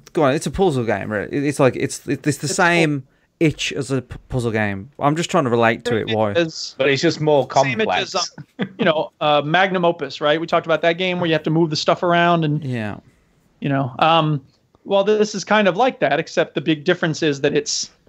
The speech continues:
Speaker 2: writing code instead of, I mean, yeah, that game is coding as well in a way. It's just a very
Speaker 1: Mm.
Speaker 2: different kind of coding.
Speaker 1: Yeah.
Speaker 2: So, um, yeah, it's not relaxing, but it is very satisfying. But there's also these, you know,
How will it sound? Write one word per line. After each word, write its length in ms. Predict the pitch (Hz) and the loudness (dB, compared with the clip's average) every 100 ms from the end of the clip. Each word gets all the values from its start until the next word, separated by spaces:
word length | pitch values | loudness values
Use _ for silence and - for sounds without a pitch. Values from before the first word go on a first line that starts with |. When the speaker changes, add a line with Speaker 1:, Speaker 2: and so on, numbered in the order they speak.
| _ _ _ _ - | _ _ _ _ 0
Speaker 2:
writing 340 | 160 156 151 | 2 4 2
code 320 | 135 202 175 | 2 2 2
instead 340 | 147 147 - 147 | 2 -4 -2 0
of, 160 | 147 | 0
I 60 | 143 | 0
mean, 220 | 254 269 | 2 4
yeah, 80 | 294 302 | 4 2
that 100 | 254 | 2
game 180 | 254 208 | 2 2
is 120 | 160 185 | 0 -4
coding 400 | - 190 165 147 | 0 2 2 -2
as 100 | 131 | 0
well 300 | 196 139 143 | 2 2 0
in 60 | |
a 60 | 135 | 0
way. 300 | 147 143 143 | 2 2 -2
It's 140 | 143 | -8
just 180 | - 127 | -8 -6
a 40 | 120 | 0
very 180 | 147 | 0
Speaker 1:
Mm. 40 | 135 | 0
Speaker 2:
different 220 | - - | -6 -10
kind 200 | - 160 | -8 -8
of 80 | - | -10
coding. 360 | - - - 170 _ _ _ _ _ _ _ _ _ - | -6 -4 -4 -6 _ _ _ _ _ _ _ _ _ -4
Speaker 1:
Yeah. 240 | 123 123 - _ | -2 -2 -8 _
Speaker 2:
So, 580 | - - 185 185 185 180 - _ _ _ - | -8 -2 2 4 2 0 -6 _ _ _ -2
um, 420 | 165 175 165 165 | 2 4 2 -2
yeah, 260 | 208 208 135 170 | 0 0 0 -2
it's 120 | 165 | 0
not 140 | 262 | 0
relaxing, 480 | 233 196 196 - 202 | 2 2 0 -2 -2
but 120 | 185 | 0
it 80 | 180 | 2
is 260 | 214 220 175 | 2 2 0
very 240 | 170 185 | 2 2
satisfying. 540 | 165 160 143 139 143 147 | 2 2 0 -2 -4 -2
But 100 | 185 | 0
there's 160 | 202 | 2
also 320 | 226 240 233 | 2 2 2
these, 480 | 202 185 180 156 - - _ _ _ | 0 -2 -6 -8 -12 -20 _ _ _
you 80 | 185 | -4
know, 320 | 147 143 147 | 0 0 -2